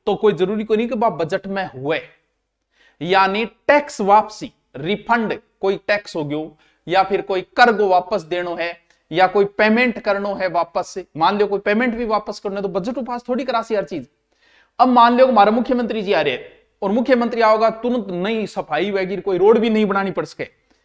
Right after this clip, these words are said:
भी खातर के दोबारा बजट में जासी। ए कुछ हुए जका में कोई आपात स्थिति आ गई, मान लो बीमारी फैल गई भयंकर तरीकों, डेंगू फैल गई, तो क्या बजट में जरूर थोड़ी नगर पालिका अपने हिसाब से भी ऐसा कार्य कर सकती है?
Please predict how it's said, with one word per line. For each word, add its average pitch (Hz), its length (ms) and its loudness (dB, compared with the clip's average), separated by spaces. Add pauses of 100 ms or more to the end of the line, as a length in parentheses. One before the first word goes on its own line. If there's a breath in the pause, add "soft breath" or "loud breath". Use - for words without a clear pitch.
(180)
भी 254 140 2
खातर 233 340 -2
के 220 100 -2
दोबारा 208 320 2
बजट 262 280 -4
में 247 140 -8
जासी। 185 320 -8 (420)
ए 285 160 6
कुछ - 300 -6
हुए 220 180 -4
जका 208 300 -6
में 233 280 -6 (360 soft breath)
कोई 240 140 6
आपात 240 360 2
स्थिति 233 360 -6
आ 202 100 4
गई, 180 140 -4
मान 190 200 -2
लो 190 100 -2
बीमारी 208 360 -2
फैल 175 200 -8
गई 151 140 -8
भयंकर 127 360 -10
तरीकों, 135 440 -12
डेंगू 185 260 -2
फैल 165 200 -4
गई, 240 160 -10 (400)
तो 185 60 -4
क्या 208 140 2
बजट 202 300 0
में 262 140 -2
जरूर 226 200 -4
थोड़ी 247 160 -2
नगर 185 200 -6
पालिका 208 280 -4
अपने 202 180 -6
हिसाब 208 260 -2
से 247 120 -4
भी 240 140 -4
ऐसा 233 240 -4
कार्य 208 300 -2
कर 208 160 -4
सकती 202 340 -10
है? 202 80 -8